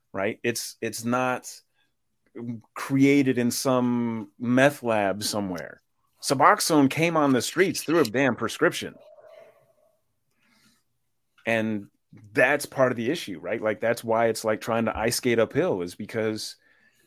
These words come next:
all of this stuff, number one, people don't talk about the reality of you don't have to be in recovery for your whole life. You can actually be recovered.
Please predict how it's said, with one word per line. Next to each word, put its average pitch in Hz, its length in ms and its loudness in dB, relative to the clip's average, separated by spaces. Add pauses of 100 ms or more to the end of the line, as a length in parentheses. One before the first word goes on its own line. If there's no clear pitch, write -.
(400)
all 151 240 4
of 139 100 6
this 123 180 4
stuff, 113 420 2
number 120 220 0
one, 120 540 0 (1300)
people 143 260 -2
don't 123 220 2
talk 127 260 2
about 104 300 0
the 107 80 -2
reality 104 800 0
of 95 480 -2 (540)
you 110 100 -4
don't 113 180 2
have 117 240 -4
to 113 60 -8
be 107 140 -2
in 101 100 -2
recovery 98 580 0
for 98 140 -10
your 92 140 -4
whole 95 180 -4
life. 82 300 -8
You 104 80 -8
can 92 160 -8
actually 92 340 -4
be 87 180 -8
recovered. 87 600 -2